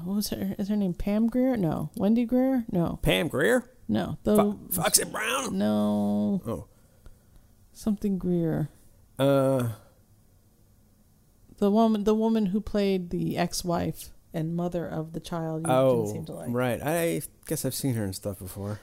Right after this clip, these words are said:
Speaker 1: Yeah, she's in commercial. She was in that movie with George Clooney that you didn't see, so I'm not even gonna
Speaker 2: Which movie?
Speaker 1: You didn't see it.
Speaker 2: In the air?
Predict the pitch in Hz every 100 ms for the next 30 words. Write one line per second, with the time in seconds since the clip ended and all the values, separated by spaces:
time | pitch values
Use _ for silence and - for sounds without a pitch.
0 | - 339 240 - 226 208 - 165 180 180
1 | - 180 175 175 165 - 220 208 196 180
2 | 170 165 185 185 180 175 165 160 160 -
3 | - 175 156 - 190 175 165 170 170 160
4 | 160 160 - 151 147 151 160 151 156 156
5 | 160 220 - 160 - 131 104 95 78 -
6 | - - - - - 233 294 254 320 370
7 | - - - 156 151 147 110 160 202 247
8 | 208